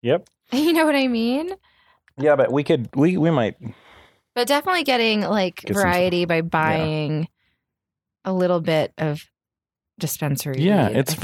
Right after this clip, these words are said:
Speaker 2: would
Speaker 1: fun.
Speaker 2: be a great thing for us.
Speaker 1: Well, I think we're, we're gonna make a deal with a dispensary here pretty quick, where we'll just try their strains and be like, "What do you
Speaker 2: And
Speaker 1: want?"
Speaker 2: review them?
Speaker 1: Yeah,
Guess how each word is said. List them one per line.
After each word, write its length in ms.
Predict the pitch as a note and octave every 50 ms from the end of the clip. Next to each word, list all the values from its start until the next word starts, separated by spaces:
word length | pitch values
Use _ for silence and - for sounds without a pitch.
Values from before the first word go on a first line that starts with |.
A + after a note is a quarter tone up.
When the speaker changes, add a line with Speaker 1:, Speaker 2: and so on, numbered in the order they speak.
| B2+ F3
Speaker 2:
would 60 | A3
Speaker 1:
fun. 100 | F#3 G#2+
Speaker 2:
be 120 | - - D3
a 40 | C#3+
great 600 | - - - D#3+ D#3 D#3+ D#3 C#3+ C#3 - - - - - - -
thing 220 | D#3 C3+ A2+ C#3+
for 180 | D#3 - A#2 G2+
us. 300 | - - - - - -
Speaker 1:
Well, 120 | E3+ E3+
I 120 | E3+ F3 F3
think 260 | - G#3 G#3 - -
we're, 160 | D3+ C#3 C3
we're 320 | A#2 G#2+ - A#2+ A#2+ A#2+
gonna 160 | A#2 A2 G#2 G2
make 180 | G2 F#2 F#2
a 40 | F2+
deal 280 | F2 E2 F#2 F2+ F2 F2
with 120 | F2+ E2+
a 60 | F#2 E2
dispensary 460 | F2 F#2+ - - F2 - - F#2+ F2+
here 120 | F#2 F2+
pretty 180 | - F#2+ F#2 F#2
quick, 240 | - G2+ - - - - _ _ _ _ - - - - - - - - _ _ _ _ _ _ _ _ _ _ _ _ _ _ _ _ _ _ _ _
where 160 | A2 A2 G#2+
we'll 340 | G2+ G2+ G#2 G2+ F#2+ F#2+ F2+ F#2
just 340 | G#2 G2+ G#2 F#2 - -
try 180 | - - F#2 F2+
their 140 | F2+ F#2 F2+
strains 400 | - - E2+ F2 F2 F2+ F2+ -
and 80 | F2+
be 80 | F#2 F#2+
like, 180 | F2+ F2+ - -
"What 100 | F#2+ G2+
do 60 | A2
you 100 | A2+ A2+
Speaker 2:
And 100 | A#2 A#3
Speaker 1:
want?" 80 | A#3+ A#3
Speaker 2:
review 220 | G3+ A3+ A#3 B3
them? 200 | B3 E4+ G4+ A4+ A#4+ A#4+
Speaker 1:
Yeah, 180 | - D#4+ E4